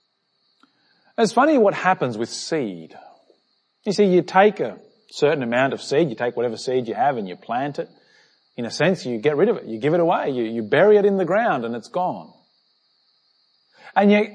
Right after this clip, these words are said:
in God's timing, as he sends the rain and the sun, it grows. And in fact, it provides enough seed that you can take some and make bread and eat it. You can take some and sell it. You can even then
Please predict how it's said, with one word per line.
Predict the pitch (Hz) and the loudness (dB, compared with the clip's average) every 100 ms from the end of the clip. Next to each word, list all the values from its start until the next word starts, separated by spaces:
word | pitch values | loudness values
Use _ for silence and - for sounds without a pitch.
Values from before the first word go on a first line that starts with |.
| - - | -12 -2
in | 185 170 | 2 4
God's | 185 180 175 | 4 4 2
timing, | - 156 185 202 190 | -2 2 2 2 -2
as | 117 - | -2 0
he | 160 | 0
sends | 147 165 180 135 | 0 -2 -2 -2
the | 120 | -4
rain | 107 127 165 175 160 | -2 -2 -2 -2 -4
and | 92 82 | -8 -14
the | |
sun, | - 151 165 180 180 - _ _ _ _ _ _ _ - | -6 -2 -2 -2 -8 -18 _ _ _ _ _ _ _ -6
it | 151 | -2
grows. | 160 240 262 110 87 80 - - - _ _ _ - - | 2 4 2 -2 -8 -18 -20 -20 -20 _ _ _ -14 0
And | 240 | 2
in | 202 | 4
fact, | 254 - | 4 4
it | 240 - | 2 2
provides | 214 214 277 294 190 | 2 4 4 4 2
enough | 202 233 294 - | 2 2 0 -4
seed | - 170 135 | -2 0 2
that | 170 | 2
you | 175 254 | 2 2
can | 208 165 | 0 0
take | 202 254 - | 0 0 -4
some | - 208 240 | -2 0 0
and | 147 98 - _ _ - | -2 -6 -14 _ _ -2
make | 123 170 117 104 | 0 0 -2 0
bread | 135 196 226 | 4 6 4
and | 113 | 2
eat | 104 175 208 | 0 0 2
it. | 226 277 | -2 -2
You | 147 | -6
can | - | -6
take | - 190 226 | 0 2 2
some | - 220 | 0 0
and | 185 110 | 0 -6
sell | - - 190 226 | -10 0 4 4
it. | 233 - - _ _ _ _ _ | 2 -10 -20 _ _ _ _ _
You | 190 | 0
can | 208 214 | 2 4
even | 294 320 262 160 | 4 4 4 4
then | 147 156 220 | 2 2 0